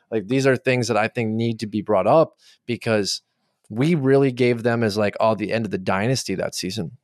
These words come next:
But here they are, back in the finals, right? That wear and tear hasn't been the same because they've been up and down and there's been some injuries and they haven't really made a long push since then.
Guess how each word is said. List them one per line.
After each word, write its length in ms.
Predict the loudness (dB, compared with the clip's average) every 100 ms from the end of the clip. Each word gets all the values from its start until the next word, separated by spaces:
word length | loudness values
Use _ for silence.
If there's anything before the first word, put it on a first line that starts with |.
| _ _ _ _ -2
But 200 | -2 0
here 180 | -2
they 100 | 0
are, 300 | 2 2 0 -8
back 360 | -4 0 0
in 80 | -2
the 60 | -4
finals, 480 | -2 -2 -2 -8 -2
right? 260 | 0 0
That 200 | 2 0 2
wear 280 | 2 4
and 160 | 2 0
tear 420 | 0 2 2 2 -4
hasn't 400 | -2 0 2 2
been 160 | 0 0
the 80 | 0
same 320 | -2 -2 0
because 400 | -2 0 -2 -2 -4
they've 200 | -2 0
been 140 | 0
up 220 | 0 -2
and 80 | -4
down 220 | -2 0
and 60 | 0
there's 200 | 0 -2
been 140 | -6
some 160 | -4 -4
injuries 260 | -2 -2 -2
and 80 |
they 60 | -4
haven't 320 | -2 -2 -2
really 240 | -4 -2 -2
made 220 | -2 -2
a 60 | -4
long 380 | -4 -4 -4 -2
push 340 | 0 0 0
since 260 | -4 -6 -4
then. 340 | -2 0 -2